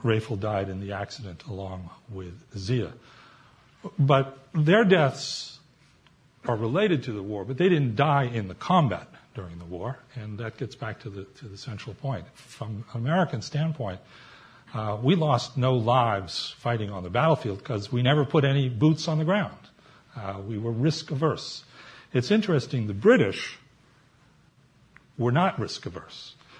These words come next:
The British part of the alliance was that every spring they sent two or three teams of British intelligence officers and retired commandos into Afghanistan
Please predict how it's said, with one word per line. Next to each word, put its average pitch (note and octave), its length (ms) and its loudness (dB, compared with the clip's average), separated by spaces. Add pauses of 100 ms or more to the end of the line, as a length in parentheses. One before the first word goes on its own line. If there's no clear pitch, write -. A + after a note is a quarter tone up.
(200)
The A#2 60 -4
British F3 600 4 (420)
part B2+ 300 2
of A2+ 140 -4
the A2+ 80 -2
alliance A2+ 760 -2 (160)
was G#2+ 580 -6
that A2+ 160 -10 (100)
every D3 240 2
spring C3+ 720 0 (360)
they D3 260 2
sent C3+ 380 -4
two F3 180 4
or F3+ 120 2
three D3 260 0
teams A2 800 -2 (340)
of G2 120 -8
British D3+ 340 2
intelligence C3 600 -2
officers A2 640 -6
and G#2 160 -8
retired C3 480 -2
commandos A2 640 -4 (120)
into F3 380 2
Afghanistan A2 800 -6